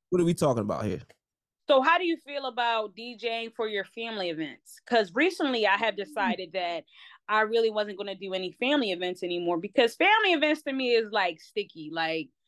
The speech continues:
Speaker 2: 'cause I feel like because I've been D J-ing eight years now,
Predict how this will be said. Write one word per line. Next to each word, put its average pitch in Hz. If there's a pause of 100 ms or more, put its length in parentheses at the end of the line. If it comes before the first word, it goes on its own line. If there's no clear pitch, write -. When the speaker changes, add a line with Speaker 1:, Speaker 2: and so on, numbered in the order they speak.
(320)
Speaker 2:
'cause 233
I 311
feel 311
like 226 (280)
because 269
I've 247
been 220
D 240
J-ing 214
eight 214
years 214
now, 202